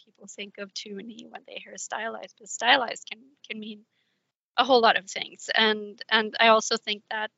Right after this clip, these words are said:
quite stylized, uh, games can get away with a lot, uh, by using just, like, lighting and atmosphere in the right way as well. Um, and one thing that we did for,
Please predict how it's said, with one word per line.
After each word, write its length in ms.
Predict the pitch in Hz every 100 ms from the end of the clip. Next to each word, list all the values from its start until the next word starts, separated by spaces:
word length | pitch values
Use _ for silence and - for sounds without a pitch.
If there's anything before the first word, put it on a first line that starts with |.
| _ _ _
quite 200 | 214 -
stylized, 880 | - - 214 214 214 208 - - - _ _
uh, 240 | 214 208 208 -
games 560 | 240 285 254 220 - -
can 160 | 214 202
get 160 | 202
away 320 | 214 226 220
with 260 | 220 214 208 - -
a 80 |
lot, 240 | 214 220 214 - -
uh, 400 | 220 214 208 202 - - _ -
by 120 | 214
using 640 | 226 214 214 - 214 208 202 - -
just, 160 | - -
like, 240 | - - - -
lighting 400 | 214 214 214 220
and 100 | 196
atmosphere 800 | 185 - 214 - - 196 - - - -
in 120 | 208
the 100 | 202
right 160 | - - -
way 320 | - - 208 _
as 200 | 190 - -
well. 320 | 180 - 233 _ _ _ _ _
Um, 480 | 233 226 226 220 220 214 _ _ _ _
and 340 | 233 226 226 214
one 180 | 254 277
thing 260 | - 277 233
that 140 | 202 -
we 80 |
did 380 | 226 226 226 220
for, 520 | - - 220 220 220